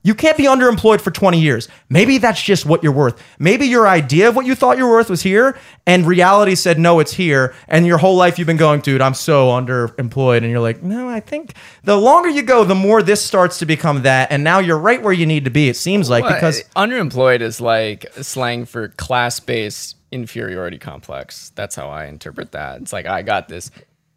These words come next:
Speaker 2: education and I paid this money for a degree, and therefore I deserve a specific spot in the social hierarchy. That may, there might just not be enough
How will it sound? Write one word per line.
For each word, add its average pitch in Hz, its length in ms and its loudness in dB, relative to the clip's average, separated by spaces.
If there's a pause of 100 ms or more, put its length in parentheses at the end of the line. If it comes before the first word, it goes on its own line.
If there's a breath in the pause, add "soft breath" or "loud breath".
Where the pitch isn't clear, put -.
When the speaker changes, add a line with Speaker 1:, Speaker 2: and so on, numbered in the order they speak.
(140)
Speaker 2:
education 170 840 -4
and 139 100 -2
I 107 120 -2
paid 113 320 -6
this 98 160 -14
money 143 280 -6
for 120 200 -8
a 104 60 -6
degree, 123 360 -8
and 110 120 -8
therefore 104 400 -8
I 101 80 -2
deserve 90 340 -10
a 92 80 -12
specific - 460 -14
spot 90 320 -8
in 82 60 -12
the 78 60 -14
social - 320 -14
hierarchy. 87 520 -8
That 95 280 -10
may, 131 260 -4
there 131 160 -4
might 139 240 -4
just 135 160 -10
not 117 300 -2
be 117 140 -8
enough 104 560 -8